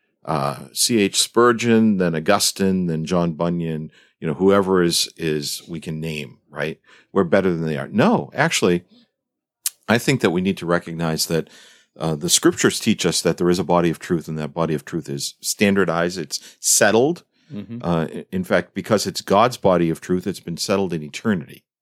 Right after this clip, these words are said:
Speaker 1: It, it's not something that changes, evolves, develops,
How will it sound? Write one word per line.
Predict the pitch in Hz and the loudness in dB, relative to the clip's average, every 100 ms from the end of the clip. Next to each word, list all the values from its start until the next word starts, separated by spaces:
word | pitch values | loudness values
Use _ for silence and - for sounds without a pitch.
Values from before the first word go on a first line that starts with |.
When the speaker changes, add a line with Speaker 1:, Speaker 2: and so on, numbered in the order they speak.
| _ _ _ _ _ | _ _ _ _ _
Speaker 1:
It, | 87 - | -10 -8
it's | 98 - | -6 0
not | 110 110 | 2 2
something | - 107 101 90 | 0 0 0 0
that | 82 - _ - | -4 -10 _ -4
changes, | 117 110 107 101 95 | 2 2 2 0 -2
evolves, | 90 101 107 107 - | 0 4 4 2 -2
develops, | - 76 117 127 117 - - | -8 0 4 4 4 0 -6